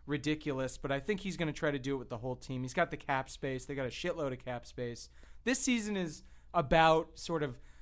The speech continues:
"Hey, I'm, I'm Jon Gruden and I'm competing." And so that's what they're doing. They're competing in games. They're not winning games. They're not going to win a lot of games, but they're trying to figure everything out for the Vegas move. And I think the funniest part about all of this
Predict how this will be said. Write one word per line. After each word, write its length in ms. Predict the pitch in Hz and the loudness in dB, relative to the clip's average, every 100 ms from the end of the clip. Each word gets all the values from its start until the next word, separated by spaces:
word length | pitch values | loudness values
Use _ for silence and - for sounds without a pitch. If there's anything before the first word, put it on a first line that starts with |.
| - | 0
"Hey, 260 | 247 226 165 | 8 8 8
I'm, 300 | 160 208 170 - | 6 6 2 2
I'm 300 | 196 233 226 | 4 4 2
Jon 380 | 160 185 180 170 | 4 8 8 6
Gruden 400 | 139 165 160 156 | 2 2 2 0
and 120 | 143 | 0
I'm 340 | 147 147 151 143 | 2 2 0 -6
competing." 800 | - 147 - 156 123 113 80 - - - - | -4 -4 -2 -2 -2 -4 -10 -16 -18 -20 -4
And 120 | 151 | -4
so 220 | 135 170 | 4 6
that's 300 | 156 175 190 | 8 8 6
what 100 | 196 | 2
they're 140 | 190 190 | 4 4
doing. 320 | 196 220 131 | 6 4 2
They're 120 | 131 | -2
competing 520 | 131 135 - 180 196 | -6 -8 -2 0 0
in 100 | 196 | 0
games. 300 | 175 175 175 | 0 0 0
They're 80 | 165 | 4
not 240 | 226 226 165 | 6 6 6
winning 320 | 175 175 170 | 2 2 0
games. 500 | 170 170 165 165 - - - - | 2 2 0 -2 -8 -16 -20 -4
They're 80 | 160 | 4
not 260 | 175 175 | 4 2
going 320 | 131 147 160 160 | 2 2 4 4
to 80 | |
win 200 | 151 156 | 2 2
a 40 | 156 | 2
lot 220 | 151 147 | 2 2
of 100 | 135 | 0
games, 500 | 143 143 139 139 139 - - - | -2 -2 -2 -6 -10 -16 -20 -6
but 360 | - 147 135 131 - - - | 2 2 2 -4 -14 -18 0
they're 160 | 190 190 | 2 4
trying 400 | 190 214 208 196 | 4 6 6 4
to 80 | |
figure 400 | 185 190 165 165 | 2 2 4 4
everything 460 | 151 139 143 147 139 | 4 4 0 0 0
out 280 | 135 135 131 | 0 -2 -4
for 400 | - 139 131 131 | -2 2 2 2
the 100 | 120 | -2
Vegas 520 | 110 131 127 131 - | -2 -2 0 -2 -2
move. 480 | 131 135 135 135 131 - - - | 0 2 2 0 -6 -18 -20 -8
And 240 | 147 143 | -4 0
I 80 | 147 | 0
think 160 | 208 196 | -2 -4
the 60 | |
funniest 460 | 190 196 185 165 151 | 2 4 4 4 0
part 220 | - 151 | 2 2
about 180 | 135 135 | 2 2
all 200 | 135 147 | 2 2
of 100 | 117 | 0
this 380 | 110 113 - | -8 -10 -12